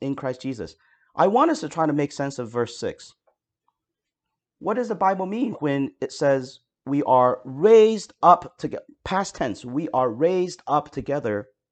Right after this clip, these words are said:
and we sit together in the heavenly places with Christ Jesus?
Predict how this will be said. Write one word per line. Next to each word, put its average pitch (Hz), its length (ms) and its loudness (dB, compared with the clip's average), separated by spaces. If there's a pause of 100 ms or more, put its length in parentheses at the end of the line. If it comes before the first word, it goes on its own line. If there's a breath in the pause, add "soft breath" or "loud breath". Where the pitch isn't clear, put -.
(760)
and 151 160 0
we 147 380 0 (180)
sit - 520 2
together 202 420 2
in 208 260 -2
the 180 100 -2
heavenly 185 280 -4
places 160 420 -8
with 143 160 -10
Christ 139 280 -10
Jesus? 131 340 -10